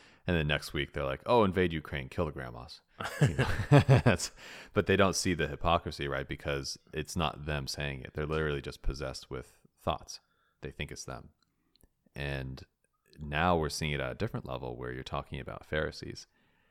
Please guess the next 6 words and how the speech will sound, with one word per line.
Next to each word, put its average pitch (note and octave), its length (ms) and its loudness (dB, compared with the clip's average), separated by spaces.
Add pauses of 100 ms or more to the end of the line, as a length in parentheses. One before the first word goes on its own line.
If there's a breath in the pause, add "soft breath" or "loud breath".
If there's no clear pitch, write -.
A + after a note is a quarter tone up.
(440)
And D2 460 -2 (1300)
I, D#2+ 180 -4
I E2 140 -2
do F2 520 0
agree D#2+ 440 -2
that C2 300 -8